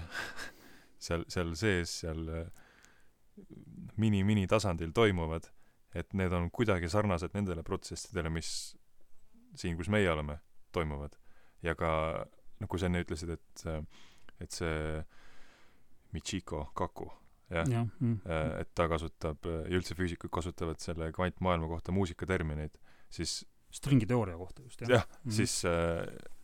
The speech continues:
Speaker 1: täpselt neid samu muusikatermineid kasutati siis, kui ma sain teada, miks Kuu on seal, äh, lukus, kasutati nende, <laughs> jah, planeetide ja kuude liikumise kohta,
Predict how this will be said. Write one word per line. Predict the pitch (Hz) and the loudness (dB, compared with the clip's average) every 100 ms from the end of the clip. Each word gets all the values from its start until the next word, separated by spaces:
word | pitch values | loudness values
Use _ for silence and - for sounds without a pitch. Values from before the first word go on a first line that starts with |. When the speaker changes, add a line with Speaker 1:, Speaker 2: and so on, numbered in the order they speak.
| - - - - - - - - - - - | -14 -14 -12 -10 -12 -16 -18 -20 -20 -10 -2
Speaker 1:
täpselt | 117 - 85 - - | 0 0 -4 -6 -6
neid | 78 90 | 0 0
samu | - 120 101 85 | 2 4 4 4
muusikatermineid | 101 107 92 90 117 107 85 85 | 2 0 -2 2 4 4 2 0
kasutati | - 98 90 87 - 87 | 0 -2 -2 -6 -4 -2
siis, | 104 90 - | 0 -2 -4
kui | - 87 | -6 -2
ma | 85 82 85 - - - - - - | 0 0 -4 -8 -18 -20 -20 -20 -18
sain | - 85 80 | -6 -2 2
teada, | 90 82 | 4 4
miks | 80 85 - | 0 -2 -4
Kuu | - 95 78 | 0 2 4
on | 76 | 2
seal, | 76 76 73 | 0 -2 -2
äh, | 76 78 - - | -2 -2 -4 -4
lukus, | 90 90 87 - | -2 -2 -2 -2
kasutati | 92 87 87 - 87 | 0 0 -2 -2 0
nende, | 82 82 82 82 | 0 0 -2 -2
<laughs> | - - - - - - - | -4 -6 -8 -18 -20 -8 -4
jah, | 92 - | -4 2
planeetide | 101 104 101 - 82 | 4 6 6 2 -2
ja | 85 | 2
kuude | 117 95 92 | 2 4 4
liikumise | 95 - 82 82 | 2 0 -2 -2
kohta, | 85 82 - | -2 -2 -2